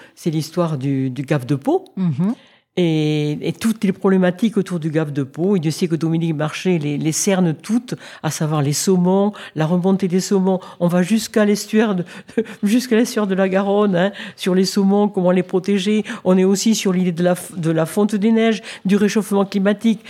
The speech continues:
Speaker 1: S'il y a plus de glaciers, il y aura plus de gave, et cetera. Enfin, toutes ces questions sont, euh, soulevées par des spécialistes qui accompagnent. Et on voit aussi des pêcheurs à la mouche. Les pêcheurs à la mouche vont trouver leur plaisir parce que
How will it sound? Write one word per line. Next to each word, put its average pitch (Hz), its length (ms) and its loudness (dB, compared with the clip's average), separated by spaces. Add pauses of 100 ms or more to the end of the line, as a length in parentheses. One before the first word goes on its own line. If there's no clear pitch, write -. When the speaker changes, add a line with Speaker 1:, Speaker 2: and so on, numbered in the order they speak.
(120)
Speaker 1:
S'il 180 200 -2
y - 20 2
a 156 40 0
plus 208 140 -6
de 190 60 -4
glaciers, 196 380 0
il 190 60 0
y 170 40 2
aura 156 140 0
plus 233 160 0
de 226 100 2
gave, 208 320 2
et 175 60 0
cetera. 196 300 -6
Enfin, 190 180 -4 (420)
toutes 269 180 -2
ces 285 120 2
questions 240 540 0 (200)
sont, 220 380 2
euh, 196 60 4 (260)
soulevées 233 340 2
par 220 160 0
des 196 80 2
spécialistes 233 840 0
qui 226 120 0
accompagnent. 214 800 2 (300)
Et 170 60 -6
on 165 60 -2
voit 156 160 -2
aussi 151 260 -2
des 131 80 -2
pêcheurs 151 400 -4
à 143 40 -2
la 139 100 0
mouche. 208 340 0 (240)
Les 143 60 -6
pêcheurs 185 320 -2
à - 20 2
la 180 100 2
mouche 220 220 2
vont 180 140 0
trouver 196 240 0
leur 170 140 -4
plaisir 240 600 2
parce - 200 -10
que 165 100 2